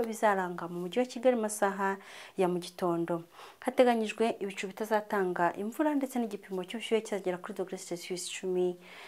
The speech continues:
na zirindwi. Mu masaha rero yo ku gicamunsi nta mvura iteganyijwe mu bice byose by'intara y'Amajyepfo. Mu burengerazuba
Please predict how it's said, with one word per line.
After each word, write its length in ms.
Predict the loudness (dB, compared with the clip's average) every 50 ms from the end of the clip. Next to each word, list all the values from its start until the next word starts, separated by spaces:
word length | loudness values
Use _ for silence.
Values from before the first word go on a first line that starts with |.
| -16 -10 -6
na 160 | -6 -4 -4 -6 -8
zirindwi. 720 | -8 -8 -6 -4 -2 -2 -2 -2 -2 -2 -2 -2 -2 -2 -4 -10 -20 -20 _ _ _ _ _ _ _ _ -20 -20 _ _
Mu 80 | -2 0
masaha 300 | 2 2 2 2 2 2
rero 220 | 4 4 4 4 2 2 0
yo 120 | -4 -6 -6
ku 80 | -6 -10
gicamunsi 840 | -10 -8 -6 -4 -4 -2 -2 -2 -4 -4 -6 -4 0 2 2 2 2 -2 -10 -14 -16 -16 -6 0
nta 80 | 2
mvura 320 | 2 4 4 4 4 4 4
iteganyijwe 840 | 4 2 0 -2 0 0 0 -2 -2 -4 -2 -2 0 0 0 -2 -4
mu 100 | -2 -2 -2
bice 300 | -2 -2 -4 0 0 0 0 0
byose 400 | -2 -2 -2 -2 -2 -4 -6 -4 -2 -2
by'intara 720 | -2 -2 -2 -2 -2 -2 -4 -6 -6 -4 -2 -2 -2 -2 -6 -10 -18 -20 -20 -20 -18 -10 -6
y'Amajyepfo. 1120 | -2 -2 0 2 2 2 2 0 -2 -4 -4 -4 -4 -4 -4 -6 -4 0 0 0 0 -2 -6 -4
Mu 80 | 0
burengerazuba 880 | 2 6 6 6 6 4 4 2 0 0 0 -2 0 0 2 0 0 -2